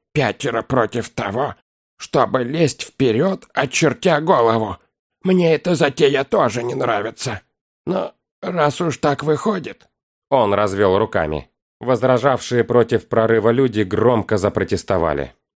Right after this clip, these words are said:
«Мы подряжались идти до Мории и потом оставаться на поверхности, а не класть головы в стычках со всякими проходимцами.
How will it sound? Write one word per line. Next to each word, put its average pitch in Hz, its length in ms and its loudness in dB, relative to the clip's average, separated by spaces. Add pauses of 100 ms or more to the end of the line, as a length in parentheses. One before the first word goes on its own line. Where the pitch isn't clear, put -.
(200)
«Мы 131 180 2
подряжались 143 680 0
идти 151 160 -6
до 156 120 2
Мории 95 440 0 (260)
и 160 100 -2
потом 170 340 4
оставаться 151 500 0
на 147 100 2
поверхности, 104 680 -2 (160)
а 139 100 -2
не 160 120 4
класть 147 420 2
головы 123 420 4
в - 40 -6
стычках - 460 0
со 127 140 2
всякими 127 400 0
проходимцами. 139 720 2